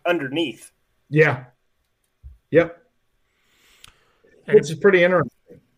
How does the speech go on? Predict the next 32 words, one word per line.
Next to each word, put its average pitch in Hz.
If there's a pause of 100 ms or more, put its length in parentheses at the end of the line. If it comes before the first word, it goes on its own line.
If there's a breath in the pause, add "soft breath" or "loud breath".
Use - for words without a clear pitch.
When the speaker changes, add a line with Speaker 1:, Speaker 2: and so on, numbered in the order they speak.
(240)
Speaker 3:
for 143
people 156
that 143
don't 139
watch 139
the 139
video, 139
Brad 131
has 135
a 127
blowout 127
with 127
Nancy 131
Pelosi. 127
That's 127
where 127
he 127
was 123
this 127
weekend, 131 (640)
getting 123
his 117
hair 120
blown 120
out 120
with 120
Nancy. 123 (1040)
Speaker 1:
I 170
went 175
to 175
Nancy's 151
hairdresser. 139